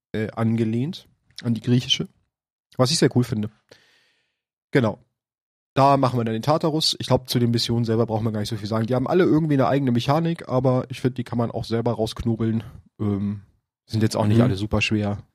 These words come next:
Speaker 2: Sehr gut gemacht, find ich.
Speaker 1: Sehr gut gemacht, auf jeden Fall. Genau. Und dann sehen wir jetzt am Ende der Story-Mission tatsächlich auch, dass die Geschichte, die Mithrax Saint erzählt hat, doch auch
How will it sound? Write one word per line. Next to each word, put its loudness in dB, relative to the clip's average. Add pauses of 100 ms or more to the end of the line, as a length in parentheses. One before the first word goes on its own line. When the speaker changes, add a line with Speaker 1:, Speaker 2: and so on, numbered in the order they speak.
(540)
Speaker 2:
Sehr 2
gut -8
gemacht, -2
find -6
ich. -16
Speaker 1:
Sehr 4
gut -2
gemacht, 2
auf -8
jeden -4
Fall. -6 (880)
Genau. 2 (420)
Und 0
dann 4
sehen 0
wir 0
jetzt -6 (460)
am -4
Ende -2
der 2
Story-Mission 2
tatsächlich 0
auch, 0
dass -6
die -6
Geschichte, -4
die -4
Mithrax -2
Saint 0
erzählt -2
hat, -4 (600)
doch 2
auch 0